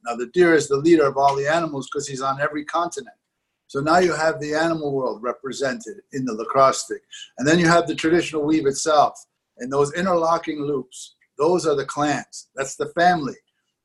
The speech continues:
you know, coming together, united,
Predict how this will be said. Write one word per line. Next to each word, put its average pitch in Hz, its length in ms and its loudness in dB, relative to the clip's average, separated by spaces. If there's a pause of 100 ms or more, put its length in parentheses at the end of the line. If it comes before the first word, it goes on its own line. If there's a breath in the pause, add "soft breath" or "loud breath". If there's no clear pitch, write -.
(160)
you 131 140 -6
know, 127 200 -2
coming 156 320 -2
together, 147 560 0 (640)
united, 143 600 2